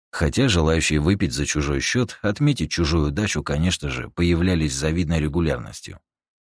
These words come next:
В конце второго дня в бар на хвосте кометы, где и пил Хороняка, вновь пожаловал четвертак. Первым делом он буквально всунул в Хороняку капсулу, нейтрализующую алкоголь.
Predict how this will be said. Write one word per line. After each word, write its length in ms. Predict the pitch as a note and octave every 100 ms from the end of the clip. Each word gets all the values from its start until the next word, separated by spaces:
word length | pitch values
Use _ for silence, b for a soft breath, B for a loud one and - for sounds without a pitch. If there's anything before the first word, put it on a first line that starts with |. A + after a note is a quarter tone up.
| _ _ _ _ _ _
В 120 | -
конце 320 | C2+ C#2+ A#2+
второго 420 | - G2 F2+ C#2+
дня 240 | C2+ F#2 B2+
в 80 |
бар 240 | F2 E2 D#2+
на 140 | D#2
хвосте 440 | - D2 C#2 - C#2+
кометы, 540 | - C#2+ C#2+ A2 -
где 220 | B2+ A#2+
и 40 | A#2
пил 200 | A#2+ A2+
Хороняка, 720 | A#2+ G#2+ A2 A2 - G#2 -
вновь 380 | D2 D2+ F#2+ -
пожаловал 580 | B2+ D#2 C2+ C#2 D2+ F2+
четвертак. 840 | - D2+ D2+ D2+ - D2+ - - _ _ _ _ _ _ _ _ _ _ _ -
Первым 320 | C#2 C#2+ D#2
делом 300 | G#2 G#2 C#2+
он 120 | C#2
буквально 440 | C#2+ E2 A2 F2 E2
всунул 360 | - B2 G2+
в 60 | E2
Хороняку 540 | - F2 A2 A#2 G2+
капсулу, 420 | G2+ F#2 - D2+
нейтрализующую 800 | D#2 E2+ D#2 D#2 D#2+ E2+ D#2+ E2+
алкоголь. 480 | E2 F2+ F2 - -